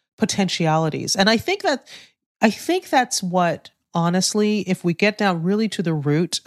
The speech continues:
of why people are f-, afraid of aging, is that they don't realize how much potential there is, right? Like, there's so much potential in coming years. Like, I come from a family of long livers, right? So my,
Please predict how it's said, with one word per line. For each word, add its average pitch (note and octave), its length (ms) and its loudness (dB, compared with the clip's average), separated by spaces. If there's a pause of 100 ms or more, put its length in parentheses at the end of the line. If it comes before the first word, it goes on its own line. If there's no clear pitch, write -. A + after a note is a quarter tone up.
(120)
of D3 260 0 (400)
why D#3+ 360 2
people F3 460 0
are D#3+ 120 2
f-, - 160 -6
afraid D3+ 340 2
of D3 100 -2
aging, D3 400 0
is F3+ 200 0
that E3+ 140 -2
they F3 100 2
don't F3+ 340 0
realize D#3+ 540 2
how D#3+ 180 0
much E3+ 320 -4
potential D3+ 800 -2 (500)
there D3 240 2
is, C3+ 480 -2
right? D#3 240 2
Like, E3+ 140 0
there's E3 240 2
so F#3+ 320 2
much F#3+ 400 0 (340)
potential D#3+ 1000 0 (300)
in F3 140 2
coming E3 340 0
years. D3 280 0
Like, F#3+ 200 4
I A#3+ 100 4
come B3 160 0
from G3 160 0
a F3 60 2
family D#3+ 320 0
of D3 80 -2
long D3 280 0
livers, B2 480 -4
right? C#3+ 280 0
So D#3 360 0
my, D#3 300 0